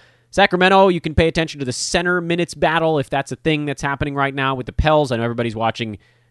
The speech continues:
Nickeil Alexander-Walker, and, uh, that's probably about it for that ball game.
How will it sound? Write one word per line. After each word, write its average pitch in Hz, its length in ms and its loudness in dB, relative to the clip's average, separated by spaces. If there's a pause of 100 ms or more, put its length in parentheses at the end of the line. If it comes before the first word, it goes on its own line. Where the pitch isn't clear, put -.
Nickeil 127 280 0
Alexander-Walker, 113 920 0 (1300)
and, 110 420 -6
uh, 110 180 0
that's 120 160 0
probably 107 260 0
about 95 220 -2
it 95 120 -4
for 98 80 -8
that 101 180 -2
ball 87 220 -6
game. 95 260 -6